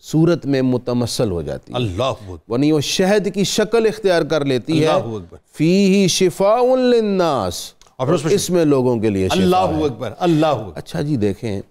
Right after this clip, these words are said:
Speaker 1: आज तक इतनी तरक्की होने के बावजूद
Speaker 2: हम्म।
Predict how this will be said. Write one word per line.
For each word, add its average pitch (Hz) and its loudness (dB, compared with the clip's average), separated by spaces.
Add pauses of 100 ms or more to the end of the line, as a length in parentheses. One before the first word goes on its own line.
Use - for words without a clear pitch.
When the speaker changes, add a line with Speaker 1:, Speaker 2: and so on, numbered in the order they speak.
(260)
Speaker 1:
आज 151 0
तक 90 -6 (440)
इतनी 277 0
तरक्की 220 -2
होने 185 2
के 165 0
बावजूद 107 0
Speaker 2:
हम्म। 107 -6